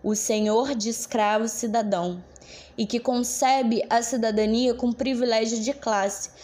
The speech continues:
fazendo-a ser uma concessão da classe dominante às demais classes sociais, podendo ser-lhes retirada quando os dominantes assim o decidirem."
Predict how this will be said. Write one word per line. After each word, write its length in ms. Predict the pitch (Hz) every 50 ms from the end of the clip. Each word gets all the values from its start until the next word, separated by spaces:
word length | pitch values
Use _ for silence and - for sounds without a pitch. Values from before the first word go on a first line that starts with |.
| - - -
fazendo-a 720 | - - 214 208 202 202 220 226 247 254 240 220 208 208 208
ser 260 | - - 247 233 226
uma 160 | 233 233 226
concessão 680 | 226 - 254 262 285 285 294 254 247 - - 240 226 233
da 160 | 226 220 214
classe 420 | 220 - 226 208 208 208 - - 208
dominante 600 | 202 202 202 196 190 190 185 196 214 208 - - - -
às 200 | 226 226 214 196
demais 640 | 233 226 220 220 196 196 202 220 233 226 - - - -
classes 420 | - 226 202 185 202 202 - - -
sociais, 800 | 233 220 214 - - 262 233 196 180 180 175 185 - - - - - - - - - - -
podendo 560 | - 208 202 196 220 233 240 247 247 208 202
ser-lhes 640 | 202 - - - 226 233 233 240 214 214 202 - -
retirada 720 | 226 214 214 202 208 - - 220 208 208 208 208 202 202 202
quando 400 | - - 226 220 233 254 247 262
os 120 | 247 214
dominantes 600 | 233 233 233 233 220 220 214 220 226 220 - 226 226
assim 420 | 220 220 220 - 240 226 214 - -
o 100 | 254 247
decidirem." 800 | 214 233 240 - - 254 226 208 214 208 190 175 170 165 160